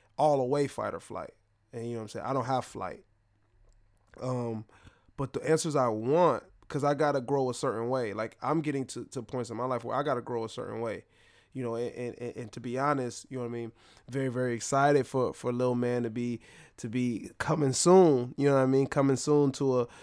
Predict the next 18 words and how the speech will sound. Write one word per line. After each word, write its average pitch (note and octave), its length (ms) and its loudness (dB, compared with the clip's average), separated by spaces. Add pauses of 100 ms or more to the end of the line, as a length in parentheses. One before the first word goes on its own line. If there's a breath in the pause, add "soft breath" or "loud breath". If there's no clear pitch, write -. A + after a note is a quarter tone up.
(200 loud breath)
to B2+ 320 2
a A#2+ 40 0
theater C#3 380 0
near C3 160 2
you. C3 400 4
I C3 80 6
didn't B2+ 140 4
have B2 140 2
another A#2 220 -2
word A#2 160 -4
for A2+ 80 -12
theater, B2 300 -2
but A#2+ 140 -2
Lil C#3 180 4
Man C#3 220 4
to B2+ 60 0
be A#2+ 100 -6
coming, D3+ 520 4